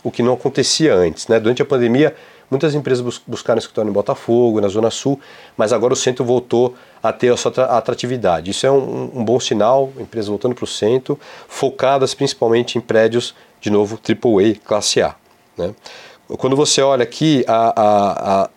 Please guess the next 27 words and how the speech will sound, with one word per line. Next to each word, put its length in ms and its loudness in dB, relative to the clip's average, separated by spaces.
as 100 0
absorções 480 0
acima 500 2
de 140 -4
cinquenta, 800 0
quinhentos 260 -4
metros 220 -4
quadrados, 360 0
porque 140 -10
de 100 -12
São 200 -2
Paulo 220 0
a 20 -4
gente 180 -6
olha 160 2
empresas 400 0
até 180 -2
maiores, 560 -2
foram 160 0
em 20 -10
torno 120 2
de 40 -4
sessenta 320 -6
e 20 0
um 60 -4
por 140 -12
cento. 420 -8